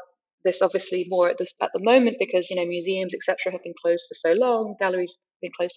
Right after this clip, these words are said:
for so long. So I think this kind of has been more kind of brought to the fore recently. Um, but of course, you can also have digital art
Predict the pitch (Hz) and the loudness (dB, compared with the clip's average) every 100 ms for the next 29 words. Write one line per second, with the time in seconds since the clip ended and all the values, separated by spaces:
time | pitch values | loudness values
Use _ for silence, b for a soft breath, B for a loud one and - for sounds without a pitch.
0 | _ 175 185 202 202 196 - 180 175 B | _ -2 0 0 -4 -10 0 0 0 B
1 | B B - 202 214 - 190 - 190 180 | B B -4 -2 -2 -4 -6 -4 -4 0
2 | 185 175 175 185 _ _ _ _ _ 190 | -4 -4 -8 -8 _ _ _ _ _ -6
3 | 185 185 180 180 - 185 - - - - | -4 -4 -12 -12 0 0 0 -8 -10 -2
4 | 185 180 180 185 - 240 262 311 b b | 2 2 0 -4 -6 -2 -2 -2 b b
5 | b b _ 190 190 190 190 190 190 - | b b _ 2 2 0 -4 -8 -10 -14
6 | _ _ - 233 269 330 269 269 240 254 | _ _ 12 12 12 8 6 6 8 8
7 | 220 202 202 185 - - 190 - 175 170 | 6 6 4 0 2 2 2 2 2 0